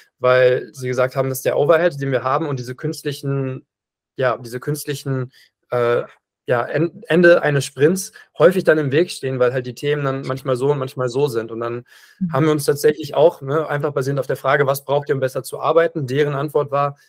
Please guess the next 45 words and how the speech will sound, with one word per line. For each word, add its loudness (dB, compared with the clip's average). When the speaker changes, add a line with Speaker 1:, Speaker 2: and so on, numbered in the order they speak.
Speaker 1:
ähm, -4
„Ich -6
bräuchte 2
halt 0
nicht -6
diese 0
krassen -4
Cut-Offs, 0
sondern -4
wir -6
können -6
halt 0
gerne -2
einfach, -4
ne, -4
einen -12
Kick-Off -4
machen -4
beim -2
Projekt 0
und -6
dann -4
halt 0
immer -4
ein -4
Ende 4
und -8
dann -6
die, -14
so -2
quasi 0
weiter 6
Speaker 2:
Mhm. 2
Speaker 1:
iterieren.“ 2
Und -4
dann -2
haben -10
wir -2
gesagt, 0
„Gut, 0
dann -6
machen -2
wir 4
das 0
so.“ -2